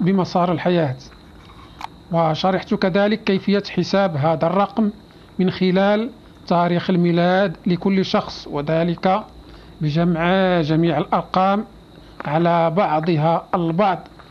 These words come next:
من يوم والشهر والسنة. مثلًا، إذا كان الشخص مولود عشرة أربعة وعشرين ألف وتسعمائة وثمانين، آه، سنحسب هنا واحد زائد اثنان زائد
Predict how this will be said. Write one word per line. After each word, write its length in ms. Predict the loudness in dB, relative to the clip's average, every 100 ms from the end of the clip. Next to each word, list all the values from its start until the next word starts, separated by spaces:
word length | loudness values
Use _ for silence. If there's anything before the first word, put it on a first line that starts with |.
| -20 -18 -4
من 220 | 0 2 2
يوم 460 | 2 2 2 0 -4 -2
والشهر 560 | -2 -2 -2 -2 -6 -14 -20 -20 -20 -20 -16 -4
والسنة. 460 | -4 -2 -2 -2 -6 -16 -20 -20 -20 -20 -20 -20 -10 -6
مثلًا، 360 | 0 2 0 0
إذا 200 | 0 0
كان 260 | 0 0 0
الشخص 420 | 0 -4 -2 -2
مولود 560 | 0 0 0 2 0 -4 -18 -20 -20 -20 -6 -4
عشرة 380 | 0 0 0 0
أربعة 280 | 0 2 0
وعشرين 540 | -2 -2 0 0 0 -2
ألف 300 | -2 -2 -2
وتسعمائة 920 | -4 -2 -4 0 2 0 0 0 0 -2
وثمانين، 800 | -8 -2 0 2 2 2 2 0 -4 -12 -20 -20 -20 -8 0
آه، 200 | 2 2
سنحسب 480 | 0 -2 -2 -2 0
هنا 280 | 2 2
واحد 640 | 2 2 2 0 -2 -2 -4
زائد 400 | 0 0 0 -6 -10 _ _ _ _ _ _ -4
اثنان 580 | -4 0 0 2 2 0
زائد 360 | 0 -2 -4